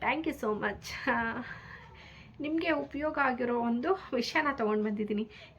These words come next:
ಏನಪ್ಪ ಅಂತ ಕೇಳಿದ್ರೆ, ಟೈಟಲ್ ನೋಡಿನೇ ನೀವು, ಆ, ಗೊತ್ತು ಮಾಡ್ಕೊಂಡಿರ್ತೀರಾ, ಟೈಟಲಲ್ಲೇ ನೋಡಿದ್ದೀರಾ. ಹೌದು, ಇವತ್ತಿನ ತುಂಬ ವೈರಲ್ಲಾಗಿ ಹೋಗ್ತಾ ಇರೋ ಒಂದು, ಆ, ಟಿಪ್ಸ್ನ ತೊಗೊಂಡು ಬಂದಿದ್ದೀನಿ. ತುಂಬ ಅಂದರೆ ತುಂಬ ವೈರಲ್ಲಾಗಿ ಹೋಗಿದೆ ಇದು. ಮ್,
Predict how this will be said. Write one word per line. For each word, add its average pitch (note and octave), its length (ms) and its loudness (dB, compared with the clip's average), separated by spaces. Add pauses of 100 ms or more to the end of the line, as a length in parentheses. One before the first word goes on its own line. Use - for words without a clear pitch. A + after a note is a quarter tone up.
ಏನಪ್ಪ C#4 400 2
ಅಂತ B3 200 4
ಕೇಳಿದ್ರೆ, A#3+ 760 2
ಟೈಟಲ್ C4 400 4
ನೋಡಿನೇ C4 400 2
ನೀವು, B3+ 400 2 (180)
ಆ, G#3 360 4
ಗೊತ್ತು A3 340 0
ಮಾಡ್ಕೊಂಡಿರ್ತೀರಾ, A#3 720 4 (440)
ಟೈಟಲಲ್ಲೇ B3 540 4
ನೋಡಿದ್ದೀರಾ. A#3+ 580 2 (260)
ಹೌದು, B3 440 0 (220)
ಇವತ್ತಿನ C4 500 0 (600)
ತುಂಬ D4 300 0
ವೈರಲ್ಲಾಗಿ D4 880 4
ಹೋಗ್ತಾ B3 400 2
ಇರೋ B3+ 240 0
ಒಂದು, A#3+ 300 2
ಆ, C4 480 4
ಟಿಪ್ಸ್ನ E4 520 -2
ತೊಗೊಂಡು A3 280 2
ಬಂದಿದ್ದೀನಿ. A3+ 420 0
ತುಂಬ D#4 480 -2
ಅಂದರೆ F4+ 240 4
ತುಂಬ D4 300 0
ವೈರಲ್ಲಾಗಿ A#3 420 4
ಹೋಗಿದೆ A3 320 2
ಇದು. B3+ 200 4
ಮ್, C4 1000 -6